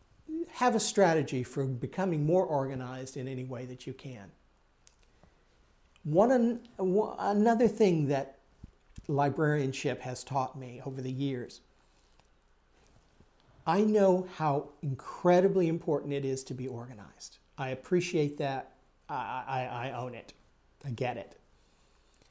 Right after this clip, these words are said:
But I also know that you can become a slave to systems, and that's wrong. You've got to be able to say, "Yeah,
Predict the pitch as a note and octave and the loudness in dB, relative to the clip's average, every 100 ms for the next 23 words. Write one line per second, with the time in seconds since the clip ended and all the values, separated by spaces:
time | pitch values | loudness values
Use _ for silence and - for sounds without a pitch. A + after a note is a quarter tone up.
0 | _ - - D3 F#3 F#3 F3+ F3 F3 F3+ | _ -20 -8 2 6 6 4 4 2 2
1 | D#3+ D3+ C3 A#2 F2+ - _ _ _ _ | 2 0 -4 -6 -10 -18 _ _ _ _
2 | - C#3 D3+ C3+ D#3 D#3+ - D#3+ C#3+ D3 | -10 -4 -2 2 2 0 -2 -2 0 -2
3 | C#3+ - D3+ D3 C#3 C#3+ - _ - C#3+ | -4 -10 -6 -4 -4 -6 -12 _ -10 -6
4 | - - - D#3 D#3+ E3 E3 D#3+ D#3 - | -4 -4 0 4 6 4 4 0 -4 -12
5 | _ _ _ _ - - - D#3+ - - | _ _ _ _ -6 -4 0 -2 -2 -8
6 | G2+ D#2 - - _ _ _ _ _ - | -14 -18 -20 -20 _ _ _ _ _ -8
7 | C#3+ A#2+ C#3+ C#3+ - C#3+ A#2+ B2 E2+ - | -6 -2 0 -2 -4 -2 0 -2 -6 -18
8 | _ _ _ _ _ _ _ _ - B2 | _ _ _ _ _ _ _ _ -14 -12
9 | - E3 F#3 G#3+ G#3 E3 D3 C#3+ D3+ C#3 | -2 2 4 2 4 4 4 0 -6 -4
10 | D3 C3 B2 - - - - D3+ F3 D3+ | -2 0 -2 -8 -20 -10 2 6 8 8
11 | B2 | 2